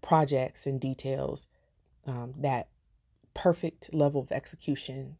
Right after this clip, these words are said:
for those particular things. But I'm willing to bet that the vast majority of what you spend your time doing, obsessing over, doesn't apply to that. Like, this ain't it, right?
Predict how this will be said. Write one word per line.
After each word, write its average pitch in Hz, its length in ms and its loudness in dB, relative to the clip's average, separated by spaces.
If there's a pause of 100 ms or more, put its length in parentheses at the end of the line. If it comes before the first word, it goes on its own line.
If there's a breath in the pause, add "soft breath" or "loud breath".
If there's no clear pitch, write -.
(100)
for 147 300 4
those 127 320 2
particular 127 500 -6
things. 131 440 -2 (500 soft breath)
But 139 80 4
I'm 143 160 4
willing 170 240 8
to 233 60 6
bet 175 340 4 (380)
that 139 180 -4
the 135 80 -4
vast 131 400 0
majority 175 420 4
of 139 140 -2
what 151 180 2
you 170 320 0
spend 139 380 -2
your 214 160 4
time 123 320 -4
doing, 117 400 -6 (260)
obsessing 160 720 0
over, 113 440 -2 (720)
doesn't 160 280 12
apply 131 260 0
to 98 80 -6
that. - 180 -10
Like, 120 200 -4
this 160 160 8
ain't 127 180 0
it, - 160 -8 (380)
right? 139 260 4